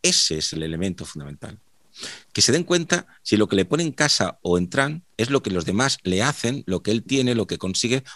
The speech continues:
o es porque tiene una estructura personal y tiene una identidad. Entonces yo le daría la normativa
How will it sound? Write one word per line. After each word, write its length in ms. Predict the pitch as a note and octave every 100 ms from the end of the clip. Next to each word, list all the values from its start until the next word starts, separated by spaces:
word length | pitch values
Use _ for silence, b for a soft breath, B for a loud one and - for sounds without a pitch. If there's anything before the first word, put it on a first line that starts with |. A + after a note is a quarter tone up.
| b
o 160 | G2
es 160 | C3 - _ -
porque 200 | F2 F2+
tiene 160 | B2
una 80 | B2
estructura 480 | A2 F2+ - B2 F2
personal 500 | D#2+ C#2+ D#2+ D2+ C#2+ - _ _ _ _ _ -
y 100 | E2+
tiene 180 | G#2
una 100 | F2+
identidad. 460 | D#2 D2 - - - - _ _ _ _ - B
Entonces 260 | B B2+ B2+
yo 180 | D3 C3
le 240 | F#2 G#2
daría 240 | G2+ G2+ B2
la 80 | C3
normativa 560 | A2+ F#2+ F2+ A#2 A#2